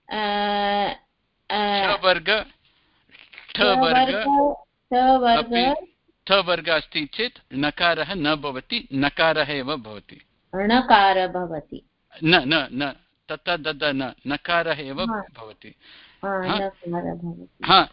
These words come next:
Speaker 2: इ-, एतत् चिन्तयामः, सा-, साधारणरूपम् अस्ति नकारः।
Speaker 1: हम्म।
Speaker 2: देवेन अपि देवानाम् इति, तत् साधारणरूपम् इति चिन्तयामः।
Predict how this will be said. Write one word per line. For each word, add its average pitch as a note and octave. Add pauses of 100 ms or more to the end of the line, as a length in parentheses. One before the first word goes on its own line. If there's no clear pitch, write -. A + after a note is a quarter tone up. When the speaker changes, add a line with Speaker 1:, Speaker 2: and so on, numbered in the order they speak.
Speaker 2:
इ-, E3+ (140)
एतत् G#3
चिन्तयामः, G3 (440)
सा-, F3
साधारणरूपम् F#3+
अस्ति A3
नकारः। D3+
Speaker 1:
हम्म। -
Speaker 2:
देवेन D#3
अपि G#3+ (420)
देवानाम् C#3+
इति, -
तत् F#3+
साधारणरूपम् E3 (120)
इति E3+
चिन्तयामः। D3